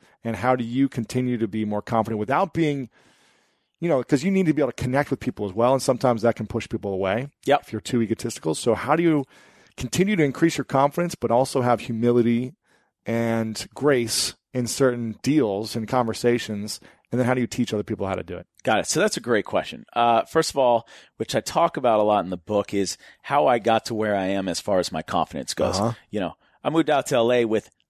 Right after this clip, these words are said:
Speaker 2: zero money.
Speaker 1: Yeah.
Speaker 2: Okay. I couldn't
Speaker 1: From New
Speaker 2: rub
Speaker 1: York.
Speaker 2: From New York. I couldn't rub two dimes together.
Speaker 1: Yeah.
Speaker 2: Uh,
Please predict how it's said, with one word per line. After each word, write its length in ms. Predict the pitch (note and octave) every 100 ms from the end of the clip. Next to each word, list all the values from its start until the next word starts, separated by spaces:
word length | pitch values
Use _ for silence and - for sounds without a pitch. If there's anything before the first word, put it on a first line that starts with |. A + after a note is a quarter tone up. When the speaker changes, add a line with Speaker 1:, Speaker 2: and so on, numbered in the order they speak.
| -
Speaker 2:
zero 560 | F2+ - - B2+ C#3 D3+
money. 340 | B2+ G#2 C#3 _
Speaker 1:
Yeah. 200 | G#2 G2+
Speaker 2:
Okay. 180 | - A2+
I 40 | A2+
couldn't 180 | -
Speaker 1:
From 60 | D3+
New 60 | E3
Speaker 2:
rub 60 |
Speaker 1:
York. 240 | C3+ B2+ - -
Speaker 2:
From 220 | C#3 D3
New 60 |
York. 320 | D3+ B2 B2+ -
I 60 | B2
couldn't 260 | - C3
rub 320 | C3 B2 A#2 -
two 140 | D3
dimes 360 | C#3+ C3 A#2+ -
together. 360 | G#2+ G2+ - -
Speaker 1:
Yeah. 180 | G2 G2 -
Speaker 2:
Uh, 440 | - G#2 G#2 G2